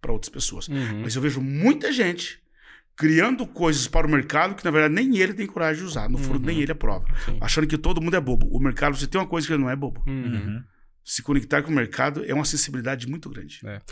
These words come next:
Speaker 2: Não, e acho que você teve até um desafio que é o seguinte, né? Você teve que ter ferramentas de gestão pro negócio e depois, como franqueador, você teve que ter um modelo pra gerenciar todo o negócio em si, né? Quer dizer,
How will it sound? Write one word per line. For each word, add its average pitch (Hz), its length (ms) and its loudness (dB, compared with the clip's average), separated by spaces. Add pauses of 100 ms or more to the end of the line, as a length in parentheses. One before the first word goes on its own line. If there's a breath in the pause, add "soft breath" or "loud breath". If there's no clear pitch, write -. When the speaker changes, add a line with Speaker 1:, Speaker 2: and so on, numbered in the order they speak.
Speaker 2:
Não, 151 120 0
e 139 100 2
acho 147 140 -2
que - 60 -20
você 151 80 -8
teve 143 160 2
até 147 140 4
um 143 160 2
desafio 123 480 6
que 151 80 2
é - 20 6
o - 20 4
seguinte, - 360 0
né? 113 160 2
Você 110 220 -2
teve 143 160 2
que - 60 -14
ter 139 120 6
ferramentas 131 440 4
de 123 60 2
gestão 120 440 2 (160)
pro 143 180 -2
negócio 104 680 4 (540 loud breath)
e 113 60 -2
depois, 123 240 6
como 170 160 4
franqueador, 147 920 2
você 117 240 6
teve 120 160 8
que - 100 -8
ter 143 260 4
um 135 80 -4
modelo 131 600 -2
pra 151 240 4
gerenciar 151 1000 -4 (160 soft breath)
todo 180 200 0
o 147 40 2
negócio 110 400 -2
em 101 40 -12
si, - 280 -10
né? 98 140 -8
Quer 113 80 -8
dizer, 101 200 -6